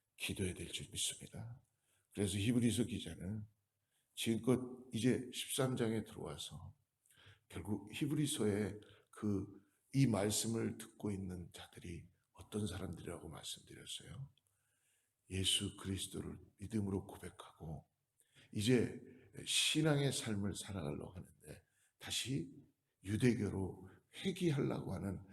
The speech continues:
그런 사람들에게 결국 히브리서의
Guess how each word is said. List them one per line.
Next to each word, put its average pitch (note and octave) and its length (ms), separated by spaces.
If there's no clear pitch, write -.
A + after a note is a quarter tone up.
그런 F2 260
사람들에게 - 960
결국 G2 640
히브리서의 F#2 840